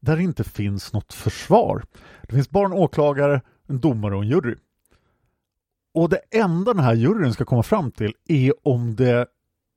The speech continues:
kan väckas åtal. Om det kan bli en riktig rättegång eller inte. Så man kollar bara på bevisen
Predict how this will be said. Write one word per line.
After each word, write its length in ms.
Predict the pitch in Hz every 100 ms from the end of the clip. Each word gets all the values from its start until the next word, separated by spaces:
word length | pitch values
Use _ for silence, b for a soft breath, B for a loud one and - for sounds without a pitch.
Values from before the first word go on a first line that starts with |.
| _ _ -
kan 340 | - 226 190
väckas 320 | 120 - 120
åtal. 480 | 165 143 - 202 - - _ _ _ _ _ _ _ _ _ _ _ _ _ -
Om 200 | 185 165
det 80 | 147
kan 180 | 147
bli 200 | 135 214
en 100 | 190
riktig 500 | 135 - - 98 104
rättegång 460 | 113 - 120 165 131
eller 120 | 110
inte. 140 | 107 -
Så 80 |
man 100 | 135
kollar 320 | 135 180 139 151
bara 160 | 135
på 140 | - 110
bevisen 720 | 107 165 185 - 170 170